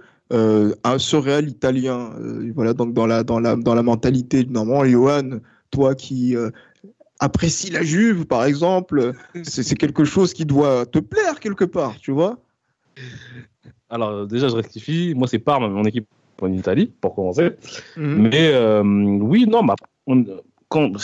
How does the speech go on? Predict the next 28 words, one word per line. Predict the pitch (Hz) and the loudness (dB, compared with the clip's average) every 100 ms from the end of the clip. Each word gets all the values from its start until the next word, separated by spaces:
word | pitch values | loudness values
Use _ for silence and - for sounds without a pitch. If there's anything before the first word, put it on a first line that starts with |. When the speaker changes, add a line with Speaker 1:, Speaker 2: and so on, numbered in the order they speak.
| - - _ | -10 -12 _
Speaker 2:
en | 127 | -6
fait, | 160 160 - _ _ - | -2 -2 -6 _ _ -2
quand | 180 | 2
on | 143 | 4
est | |
le | 104 | 4
Real | 110 110 - _ _ _ _ _ _ _ _ | 2 0 -4 _ _ _ _ _ _ _ _
Madrid, | 113 104 101 131 | -2 0 2 0
je | - | 0
te | 101 - | -6 -6
promets, | - 123 139 | 0 2 2
je | 101 | 0
n'arrive | - 98 95 | 0 0 0
pas | 135 | 0
à | |
me, | 123 104 98 - - - - | 4 2 2 -4 -20 -20 -12
à | |
me | 104 | -8
contenter | 107 107 104 127 | -4 -2 0 0
d'une | 107 | 0
victoire | 98 98 - 107 | -2 -2 -2 -2
à | |
l'italienne, | 98 101 107 101 | 0 0 2 2
comme | 92 | -2
on | 85 | -2
peut | |
le | 90 | -2
dire. | 90 90 | 0 -2